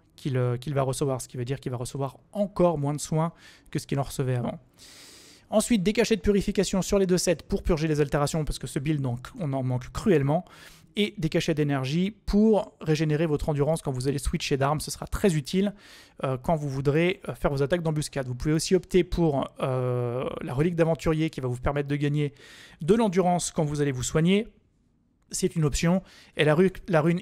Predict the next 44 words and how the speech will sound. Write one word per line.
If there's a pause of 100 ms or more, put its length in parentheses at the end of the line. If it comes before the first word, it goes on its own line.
ici
d'Hakim
qui
vous
permet
d'avoir
un
gros
burst
de
confusion,
mais
attention,
vous
l'aurez
pas
souvent
parce
que
vous
n'allez
pas
mettre
beaucoup,
beaucoup
de
tourments
avec
ce
build. (640)
Donc
c'est
pour
ça,
je
pense
pas
que
ce
soit
franchement
le
meilleur,
euh,